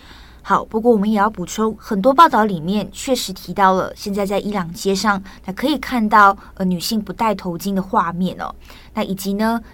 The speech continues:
有很多报道提到说，那这些女性也表示，尽管当局现在有很多的这种强制措施，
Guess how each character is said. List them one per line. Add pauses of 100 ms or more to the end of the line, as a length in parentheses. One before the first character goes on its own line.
有
很
多
报
道
提
到
说， (160)
那
这
些
女
性 (120)
也
表
示， (320)
尽
管
当
局
现
在
有
很
多
的
这
种
强
制
措
施，